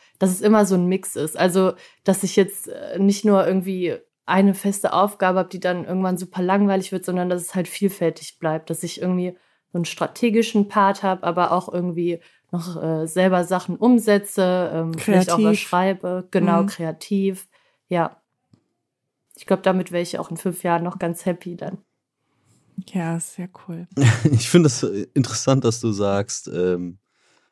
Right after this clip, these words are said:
Speaker 3: dass du da ursprünglich nicht rein wolltest. Weil, äh, tatsächlich meine ersten Gedanken so vor diesem Gespräch waren, ähm, ich bin total froh, dass das jetzt endlich richtig professionalisiert wird.
Speaker 1: <laughs>
Speaker 3: Weil damals, als ich auch im Studium war, war, ich hab ja Medienwissenschaft studiert,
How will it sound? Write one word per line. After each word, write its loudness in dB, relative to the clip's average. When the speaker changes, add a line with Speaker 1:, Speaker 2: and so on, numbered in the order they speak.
Speaker 3:
dass 4
du 2
da 8
ursprünglich 4
nicht 2
rein 2
wolltest. -4
Weil, 2
äh, 2
tatsächlich 2
meine 2
ersten 0
Gedanken -2
so 2
vor 2
diesem 0
Gespräch -4
waren, 0
ähm, 2
ich -4
bin -2
total 4
froh, 0
dass 0
das -6
jetzt -8
endlich 0
richtig 0
professionalisiert 0
wird. 0
Speaker 1:
<laughs> -20
Speaker 3:
Weil 4
damals, 2
als -4
ich -4
auch 2
im -2
Studium 0
war, 2
war, 0
ich -6
hab -2
ja 0
Medienwissenschaft 0
studiert, -2